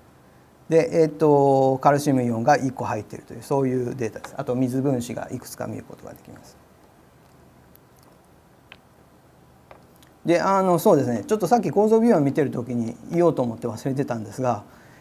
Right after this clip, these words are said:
えっと、X線結晶学では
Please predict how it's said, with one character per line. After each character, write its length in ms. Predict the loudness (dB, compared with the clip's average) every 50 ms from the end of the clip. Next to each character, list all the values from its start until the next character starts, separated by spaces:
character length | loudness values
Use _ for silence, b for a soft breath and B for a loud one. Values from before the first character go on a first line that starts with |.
| B B
え 140 | 0 0 0
っ 60 | 0
と、 580 | 0 0 2 2 2 2 2 2 0 0 -2 -6 -12 -20 b b b b b b
X 380 | -2 -2 0 0 0 0 2
線 360 | 2 2 4 4 4 4 4
結 220 | 4 4 2 2 4
晶 160 | 4 6 8
学 260 | 8 8 6 4 0
で 80 | -2 0
は 440 | 4 6 6 6 6 6 2 -2